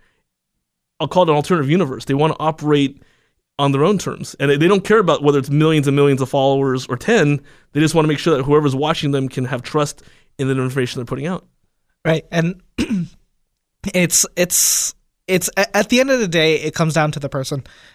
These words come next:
Speaker 2: Like, use your education, use your knowledge, and when you read an article, when you read or watch a video, like, ask yourself, "Is this really true?" Um, a cool thing that's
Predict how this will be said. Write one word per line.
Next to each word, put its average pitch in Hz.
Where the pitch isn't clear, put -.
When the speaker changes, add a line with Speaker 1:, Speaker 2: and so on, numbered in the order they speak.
Speaker 2:
Like, 156
use 180
your 190
education, 151
use 170
your 190
knowledge, 143
and 143
when 165
you 170
read 180
an 185
article, 156
when 147
you 139
read 156
or 151
watch 170
a 180
video, 143
like, 160
ask 190
yourself, 139
"Is 160
this -
really 151
true?" 165
Um, 160
a 170
cool 285
thing 214
that's 156